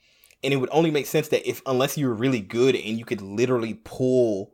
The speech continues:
the elements out of the atmosphere or something, right? Like,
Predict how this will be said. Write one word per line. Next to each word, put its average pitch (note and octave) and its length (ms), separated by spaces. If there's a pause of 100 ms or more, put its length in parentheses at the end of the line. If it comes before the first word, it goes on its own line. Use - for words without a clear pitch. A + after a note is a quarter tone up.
the - 200
elements A#2 440 (120)
out B2 220
of A2 340 (260)
the F2+ 80
atmosphere G#2+ 640
or F2+ 60
something, F2 460
right? F#2+ 240
Like, G2 200